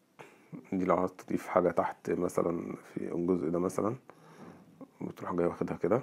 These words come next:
دي حاجات في ال-، في القوالب. آه، وعندك كل ده متاح، كل الحاجات اللي موجودة دي متاحة اللي أنا بوريها لحضرتك دي. آه، دي حاجة زي كده. أي حاجة، ده، ده مثلًا شكل جديد أهو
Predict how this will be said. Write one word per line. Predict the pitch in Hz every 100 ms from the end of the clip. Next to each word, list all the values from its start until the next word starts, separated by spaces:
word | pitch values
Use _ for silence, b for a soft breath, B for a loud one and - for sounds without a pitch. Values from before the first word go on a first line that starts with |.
| - - _ _ _ b b b b _ _ _ - _ _ -
دي | 98 110
حاجات | 113 - 104 -
في |
ال-، | 95 82 - -
في | -
القوالب. | - 90 90 101 120 - - - _ _ _ _ _ b b b b b -
آه، | 185 - 98 -
وعندك | 90 92 104
كل | - 123 113
ده | 113
متاح، | 101 110 104 -
كل | - 123
الحاجات | 113 107 117
اللي | 107
موجودة | 101 101 104
دي | 101
متاحة | 101 - 104 -
اللي | 92
أنا | 101
بوريها | 90 87 87 87
لحضرتك | - 85 92 82
دي. | 82 - - b b b b b _ - - -
آه، | -
دي | 85 87 85 78
حاجة | - 101 98
زي | 90 87
كده. | 90 90 107 - _ - - - - B B B B - - -
أي | 123 113 107
حاجة، | 110 107 98
ده، | 92 98
ده | 95
مثلًا | 95 101 98 95 90
شكل | - 98 87
جديد | 82 95 87
أهو | 90 95